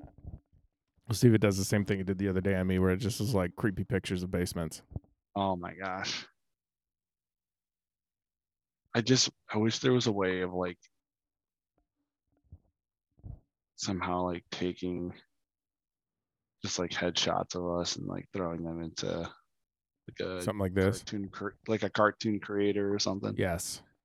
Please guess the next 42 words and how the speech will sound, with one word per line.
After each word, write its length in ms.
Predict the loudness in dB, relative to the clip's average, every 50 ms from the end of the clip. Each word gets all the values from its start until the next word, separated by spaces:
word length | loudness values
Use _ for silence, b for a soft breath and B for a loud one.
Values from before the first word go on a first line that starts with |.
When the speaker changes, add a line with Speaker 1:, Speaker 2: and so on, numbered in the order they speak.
| _ _ _ _ B B B B B B B B B B B -6 -4
Speaker 1:
I 40 |
don't 80 | -2 -2
know, 80 | -2 -2
man. 180 | -2 -2 0
I'm 100 | 2 4
gonna, 240 | 6 6 6 4 4 2
I'm 140 | 2 4 6
gonna 140 | 8 8 8 6
eventually, 720 | 6 6 4 4 4 4 6 8 8 8 8 6 6 4 2 2
I'm 240 | 2 4 2 4
probably 200 | 6 6 6 6
gonna 120 | 6 4 4
mess 180 | 4 2 4
around 160 | 4 4 4 4
with 100 | 4 4
this 180 | 2 0 0
tonight 260 | 2 2 4 4 2
and 80 | 0 0
come 160 | 2 2 2
up 100 | 2 0
with 120 | -4 -4 0
a 40 |
new 140 | 0 0 0
thumbnail 380 | 0 0 0 0 0 0 0 -2
of 80 | -2
some 160 | -2 -4 -4 -2
sort, 320 | 0 0 0 0 2 2
something 180 | 2 2 2 4 4 4
that 60 | 4
looks 180 | 2 0 0
real 360 | 0 2 4 4 6 6 4 4
goofy. 500 | 2 2 2 2 0 -2 -4 -4 -6 -8 _ _ _ -20 -20 _ _ _ _ _ _ _ _ _ _ _ _ -6
Speaker 2:
Yeah, 280 | -2 0 0 0 0 -2 -4
I 60 | -2
like 260 | 0 0 0 -2 -2 -6
it. 160 | -8 -8 -10 _ _ _ _ _ _ _ _ _
Speaker 1:
Just 220 | 0 0 0 0 -4
to 60 | -4
change 300 | -2 0 2 2 2 2
it 80 | 2 2
up. 220 | 2 2 0 -2 _ _ _ _ _ _ _ 6
Although, 500 | 8 10 10 10 10 10 8 6 4